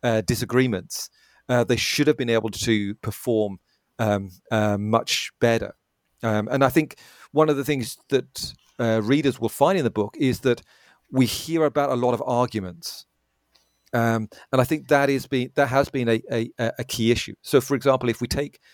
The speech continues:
the case of the, uh, splinter party, the Trees Party, uh, the, the split isn't really down to major differences in policy or ideology. To a large extent,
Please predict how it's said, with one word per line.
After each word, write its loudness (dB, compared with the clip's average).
the 2
case -2
of 0
the, 0
uh, -4
splinter 2
party, 0
the -2
Trees 0
Party, -4
uh, 4
the, -4
the -2
split -2
isn't 0
really -2
down 2
to 0
major 2
differences -2
in 0
policy 0
or 0
ideology. 0
To -2
a 4
large 0
extent, 0